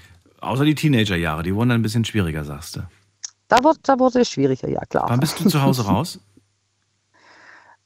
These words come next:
Speaker 2: Äh, ich bin zu Hau-, ich bin spät von zu Hause raus. Hab dann mit meiner ersten Tochter auch noch zu Hause gewohnt.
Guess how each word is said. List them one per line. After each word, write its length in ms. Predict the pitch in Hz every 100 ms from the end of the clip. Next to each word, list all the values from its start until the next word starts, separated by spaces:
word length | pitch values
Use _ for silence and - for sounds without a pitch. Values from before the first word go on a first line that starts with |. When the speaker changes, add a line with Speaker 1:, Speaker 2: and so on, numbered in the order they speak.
| _
Speaker 2:
Äh, 640 | 196 196 190 190 190 190 175 - _ _ _
ich 240 | - 202 -
bin 240 | 220 214
zu 200 | - 196
Hau-, 200 | 196 196
ich 140 | 185
bin 180 | - 175
spät 400 | - - 208 247
von 200 | - 254
zu 180 | 247 233
Hause 340 | 240 240 - 240
raus. 500 | 240 254 277 - _ _ _ _ _ - - _
Hab 180 | - -
dann 140 | 190
mit 160 | 180 175
meiner 280 | 175 175 -
ersten 420 | 175 185 - 233
Tochter 400 | 214 196 - -
auch 160 | 175
noch 120 | 226 262
zu 220 | - 240
Hause 320 | 240 233 -
gewohnt. 580 | - 233 240 247 -